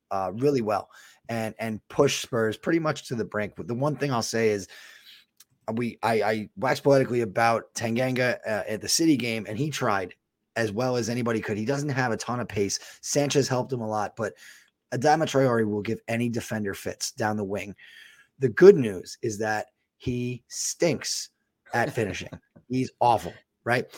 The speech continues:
Speaker 2: He
Speaker 1: Uh, uh,
Speaker 2: does.
Speaker 1: there was one shot where he took and it went out for a throw in,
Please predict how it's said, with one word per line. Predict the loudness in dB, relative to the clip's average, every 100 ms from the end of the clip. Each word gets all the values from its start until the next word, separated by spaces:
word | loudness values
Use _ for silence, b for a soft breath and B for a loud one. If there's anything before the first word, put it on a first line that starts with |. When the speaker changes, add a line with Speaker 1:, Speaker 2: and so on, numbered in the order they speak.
| -12
Speaker 2:
He | -6
Speaker 1:
Uh, | -2
uh, | -2 0
Speaker 2:
does. | 0
Speaker 1:
there | 2
was | 2
one | 2 0
shot | 2 4 4
where | 4 2
he | 0
took | -2 0 -2 -4 -18 _ _ _ _ _ _ -2
and | 0
it | 2
went | 2
out | 2 2
for | 0
a |
throw | 0 4 6 6
in, | 4